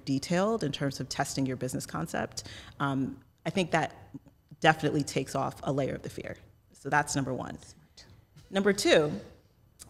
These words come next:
Speaker 1: um, it's okay if you fuck it up.
Speaker 2: Mm-hmm.
Speaker 1: It's just money.
Speaker 2: Mm.
Speaker 1: It's just money. Even if you blow the whole twenty, you blow the whole fifty, you blow the whole hundred, it's okay.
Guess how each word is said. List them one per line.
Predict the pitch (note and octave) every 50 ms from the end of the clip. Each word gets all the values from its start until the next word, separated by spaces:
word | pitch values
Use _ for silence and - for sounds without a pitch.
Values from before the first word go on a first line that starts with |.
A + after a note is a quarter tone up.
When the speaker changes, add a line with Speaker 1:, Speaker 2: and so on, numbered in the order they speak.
| - - -
Speaker 1:
um, | D#3+ D#3+ D#3 D#3 D#3+ D#3+ E3 - - - - - _ _ _ _ _ _ _ _ _
it's | - F#3+ -
okay | G3+ - F#3+ F#3+
if | F3+ -
you | F3
fuck | - F3+ E3 - F3+
it | F3+
up. | G3 E3+ - - - - _ _ _ -
Speaker 2:
Mm-hmm. | D#3+ C#3+ - - - - - - - _ - - - -
Speaker 1:
It's | E3+ - -
just | - - F3+ - -
money. | D3+ D3+ C#3+ C#3 C3+ C3+ - - - _ - -
Speaker 2:
Mm. | D3+ D3 C#3+ C#3+
Speaker 1:
It's | C3+ - -
just | - C#3+ - C#3
money. | C#3 C3+ C#3 C3+ - - - - _ _ _ _ _ _ _ _ _ _ _
Even | F3 F#3+ F#3 F#3+
if | F3 F3 -
you | E3
blow | C#3+ - D3+ D#3+ D#3+ D#3+ D#3
the | D#3+ D#3
whole | D3 D#3 D3+
twenty, | D3+ - - C#3+ C#3 C#3+ C#3 C#3+ D#3 - -
you | D3+
blow | - D3 C#3+
the | - D3
whole | C#3+ C#3+
fifty, | - - G#3 G#3 - - C#3
you | B2 B2 - - C#3+
blow | - - B2+ B2
the | C3 C3
whole | A#2+ C3 C3 B2+ -
hundred, | - C#3+ C#3 - A2+ G#2+ - - - - - _ _ _ _ _ _ _ _
it's | _ - - C#3+
okay. | C#3 C3+ - C#3+ C#3 C3 B2 B2